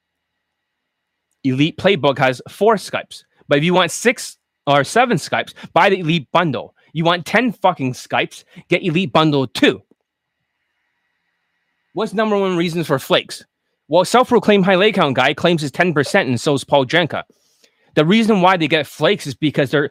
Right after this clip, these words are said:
social calibrations are off. They're like, "Oh, yeah, you just square off with her and, you know, do this and do that."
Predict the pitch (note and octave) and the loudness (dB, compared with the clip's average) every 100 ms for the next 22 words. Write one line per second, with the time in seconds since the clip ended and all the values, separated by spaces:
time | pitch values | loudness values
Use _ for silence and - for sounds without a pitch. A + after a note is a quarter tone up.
0 | - - G#3+ B3 A3+ - F#3+ F#3 C3 D3 | -6 0 2 2 0 2 0 0 -2 -2
1 | C#3+ D3 C3 C#3 E3+ - - _ _ _ | -2 -4 0 2 2 0 -12 _ _ _
2 | _ D3 C#3+ B2 B2 D3+ C3+ F3+ A3 F3+ | _ 0 0 0 0 0 2 2 2 2
3 | C3+ C#3+ D3 - - D#3+ A3 B3 D#3+ C#3+ | 0 0 -2 -2 0 4 4 4 0 -2
4 | C3 C#3 A#2+ A#2 A#2 A#2 - - - C3+ | -4 -2 -2 0 0 -2 -4 -14 -8 -2
5 | B2 C#3 F#3 _ _ _ - F3 D#3+ G3 | 2 0 -2 _ _ _ 0 2 2 2
6 | F#3+ F#3 F#3+ G#3 C#3 | 2 0 2 2 2